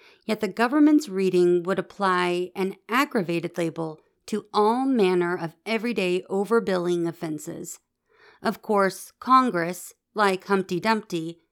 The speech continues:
has the power to give words unorthodox meanings. Yet where the government argues for a result that the English language tells us not to expect,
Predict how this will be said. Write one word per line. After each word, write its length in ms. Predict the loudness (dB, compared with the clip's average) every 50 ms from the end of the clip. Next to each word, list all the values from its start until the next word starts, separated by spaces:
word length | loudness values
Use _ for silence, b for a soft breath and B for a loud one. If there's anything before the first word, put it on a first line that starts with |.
| _ _
has 200 | -4 -4 -4 -2
the 100 | -4 -8
power 440 | -6 -4 -2 -2 0 0 0 0
to 60 | -2 -2
give 340 | -2 -2 -2 -2 -4 -6 -4
words 400 | -2 0 0 0 -2 -6 -8 -16 _ -2
unorthodox 1080 | 0 2 2 2 0 -2 -2 -2 -4 -2 -4 -4 -2 -2 -2 -2 -2 -6 -10 -10 -4
meanings. 720 | 0 0 2 2 0 -2 -4 -8 -12 -14 -14 -14 -14 -18 -20 _ _ _ _ _ _ _ b b b b b b b b
Yet 300 | -2 0 0 0 -2 -4
where 360 | -6 -4 -2 0 2 0 0
the 140 | 0 -2 -4
government 600 | -2 0 0 0 2 2 2 2 2 2 0 -2 -2
argues 640 | -2 -2 -2 -2 -2 -4 -4 -4 -4 -4 -6 -10 -16
for 300 | -10 -4 -2 0 2 2
a 60 | 2
result 640 | 0 0 -2 0 0 0 0 0 -2 -4 -8 -18 -10 _
that 140 | -6 -6 -4
the 160 | -6 -10 -8 _
English 580 | -4 -2 -2 0 0 0 0 0 0 -4 -6 -4
language 600 | -2 0 0 0 0 0 -2 -2 -4 -6 -12 -18
tells 320 | -8 -4 -4 -4 -2 -4
us 240 | -4 -6 -8 -8 -10 -8
not 540 | -4 -2 0 2 2 0 -2 -6 -12 -20 -18 -12
to 140 | -8 -6
expect, 840 | -6 -6 -8 -10 -14 -8 -4 -4 -4 -4 -6 -8 -14 _ -20 -20